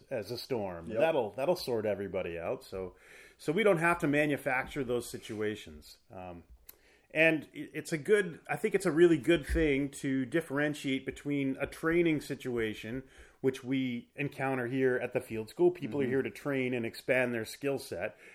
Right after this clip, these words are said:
Speaker 1: versus a vacation. You know, if someone wants to
Speaker 2: Mm-hmm.
Speaker 1: go on a guided trip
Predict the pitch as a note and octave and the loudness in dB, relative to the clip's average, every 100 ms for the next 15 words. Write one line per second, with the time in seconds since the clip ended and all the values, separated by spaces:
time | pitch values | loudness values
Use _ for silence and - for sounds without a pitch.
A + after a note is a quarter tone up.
0 | - G3 G3 G3 E3+ - E3 F3+ F3 F#3 | 2 6 8 8 6 0 4 4 4 6
1 | F3 - F#2+ E2 _ - - G3 E3+ - | 6 4 -8 -10 _ -20 -2 4 4 4
2 | G#3+ G3+ F#3+ A#3 F3 D#3+ E3 D#3 A#2 B2 | 4 6 6 4 2 6 6 6 4 4
3 | C3 C3 B2+ - C3 E3+ | 6 4 -2 -2 0 0